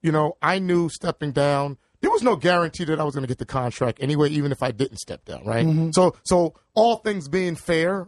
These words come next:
Speaker 1: right, there was still no guarantee that I would get the contract.
Speaker 2: Mm-hmm.
Speaker 1: Um, but the difference was I would not have been able to be settled in my heart, n-, having moved off from my company and just been an alder.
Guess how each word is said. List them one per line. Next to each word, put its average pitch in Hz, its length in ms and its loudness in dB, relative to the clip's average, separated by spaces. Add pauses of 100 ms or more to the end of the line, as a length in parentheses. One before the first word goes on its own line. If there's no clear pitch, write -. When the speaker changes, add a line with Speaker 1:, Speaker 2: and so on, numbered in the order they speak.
Speaker 1:
right, 160 340 -2 (380)
there 185 120 4
was 190 120 2
still 202 200 0
no 175 100 -2
guarantee 156 440 -2
that 143 160 0
I 131 40 2
would 123 140 -2
get 120 120 -6
the - 80 -14
contract. 107 600 -6 (140)
Speaker 2:
Mm-hmm. 156 280 2 (260)
Speaker 1:
Um, 117 200 -2
but 151 140 -2
the 147 80 -6
difference 170 460 -4
was 147 640 -2 (880)
I 143 120 0
would 165 180 0
not 160 180 0
have 139 220 -4
been 139 120 -2
able 131 260 -2
to 123 440 -6 (760)
be 135 100 -2 (160)
settled 135 320 0
in 127 120 -2
my 120 160 -2
heart, 120 360 -2 (1200)
n-, 131 120 -2 (120)
having 123 440 -2 (1000)
moved 135 320 2
off 139 200 0
from 127 100 -4
my 113 120 -4
company 139 520 -6 (160)
and 110 100 -8
just 104 180 -6
been 113 140 0
an 104 100 -4
alder. 101 480 -8